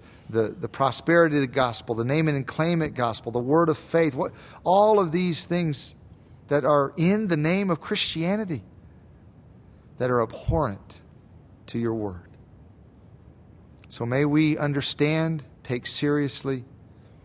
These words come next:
and be the people you want us to be, your people. And in closing, we pray for anyone here in our midst who does not know your Son,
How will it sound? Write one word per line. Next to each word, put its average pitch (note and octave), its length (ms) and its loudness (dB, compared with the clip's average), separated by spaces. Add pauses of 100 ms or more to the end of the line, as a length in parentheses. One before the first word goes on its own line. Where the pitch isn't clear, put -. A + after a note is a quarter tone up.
(300)
and A2+ 120 -8
be C3 160 4
the C3+ 120 -2
people B2+ 340 -6
you A#2+ 140 -4
want A2+ 240 -4
us A2 140 -8
to - 100 -12
be, F#2+ 120 -8
your A2 300 -4
people. - 400 -18 (960)
And C3 120 -4
in B2+ 60 -2
closing, D3+ 460 2
we C3+ 100 2
pray C#3+ 240 2
for C3 180 -2
anyone D3+ 300 0
here C#3+ 220 -2
in D3 80 -2
our C3 100 0
midst B2 320 -4
who B2+ 80 -8
does A2+ 220 -6
not B2+ 240 -4
know C3 140 -2
your C3 180 -4
Son, B2+ 420 -6